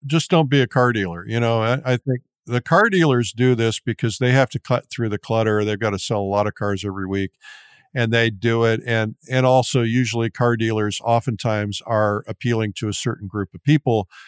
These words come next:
You know, you don't see, uh, Lexus advertising in the same way. You don't see Rolls-, I don't even see Rolls-Royce advertising, but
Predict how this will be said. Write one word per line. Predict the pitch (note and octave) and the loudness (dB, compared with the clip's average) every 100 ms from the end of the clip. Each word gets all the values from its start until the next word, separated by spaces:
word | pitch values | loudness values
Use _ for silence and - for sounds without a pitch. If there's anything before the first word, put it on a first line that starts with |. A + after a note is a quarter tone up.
| _ _ _ | _ _ _
You | - C3+ | -2 2
know, | C3 A#2 | 4 4
you | A2 B2+ | 4 4
don't | C#3 B2+ - | 4 2 -2
see, | - C#3 C3 B2 A#2 G#2 - | 2 4 4 2 0 -6 -6
uh, | G#2+ | -4
Lexus | A2 A#2+ C3 - C3+ - | 0 2 2 2 -2 0
advertising | A#2+ A#2 A2+ B2 A2+ G#2+ G#2+ | 0 2 0 0 0 -2 -6
in | G#2 | -4
the | |
same | G2+ - A2 G#2 | -4 -2 -2 0
way. | G#2+ | -2
You | G#2 | -2
don't | A2+ G#2+ | -2 -4
see | - G#2 | -4 -4
Rolls-, | G2+ G#2+ G#2 - | -2 -2 -4 -2
I | B2 | 0
don't | B2+ A2 - | 2 0 -4
even | A#2+ G#2 | -2 -2
see | F#2+ C3+ | -2 0
Rolls-Royce | B2 G#2+ G2+ - G#2 F#2+ | 2 0 -2 -4 -6 -4
advertising, | G#2 G2 F#2+ G#2 G2 G2 G2 | -4 -4 -4 -4 -4 -4 0
but | A#2 A2+ | 0 0